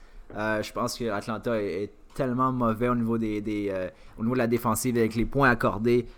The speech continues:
Ça va être un festin, puis c'est une semaine où est-ce que je voudrais, euh, qui-,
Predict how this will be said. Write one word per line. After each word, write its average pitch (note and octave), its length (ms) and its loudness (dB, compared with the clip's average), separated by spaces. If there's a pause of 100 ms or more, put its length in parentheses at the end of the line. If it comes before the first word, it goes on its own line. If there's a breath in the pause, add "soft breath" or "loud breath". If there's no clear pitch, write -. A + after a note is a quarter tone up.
Ça - 120 -4
va A2 40 2
être G#2+ 80 -2
un A2 80 2
festin, A#2 300 -2
puis C#3 120 -4
c'est - 120 -6
une A2+ 80 0
semaine B2 260 -4
où A2+ 80 0
est-ce G#2 100 -4
que A2+ 120 -6
je G2 180 -10
voudrais, A2+ 500 -2
euh, F#2 540 -4
qui-, - 120 -20